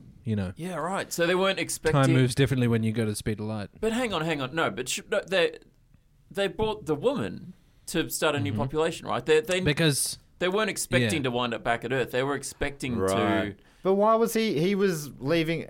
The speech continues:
Speaker 3: so the message that he was saying as he left was to the people of Earth.
Speaker 2: Yeah, like a log, I guess.
Speaker 3: Well, ha-, oh, so in case, so that message was meant
Speaker 2: To
Speaker 3: to go
Speaker 2: transmit back, maybe.
Speaker 3: Right.
Speaker 2: There
Speaker 1: Mm.
Speaker 2: was, they did talk about maybe a radio transmitter when they,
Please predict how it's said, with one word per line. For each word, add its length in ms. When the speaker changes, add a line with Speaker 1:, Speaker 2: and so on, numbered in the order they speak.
Speaker 3:
so 280
the 120
message 440
that 120
he 80
was 220
saying 300
as 100
he 100
left 300
was 320
to 580
the 100
people 360
of 100
Earth. 400
Speaker 2:
Yeah, 280
like 180
a 60
log, 380
I 120
guess. 500
Speaker 3:
Well, 160
ha-, 180
oh, 340
so 200
in 140
case, 340
so 160
that 160
message 360
was 280
meant 120
Speaker 2:
To 80
Speaker 3:
to 40
go 120
Speaker 2:
transmit 400
back, 340
maybe. 420
Speaker 3:
Right. 320
Speaker 2:
There 160
Speaker 1:
Mm. 40
Speaker 2:
was, 200
they 120
did 120
talk 180
about 200
maybe 200
a 60
radio 320
transmitter 800
when 180
they, 380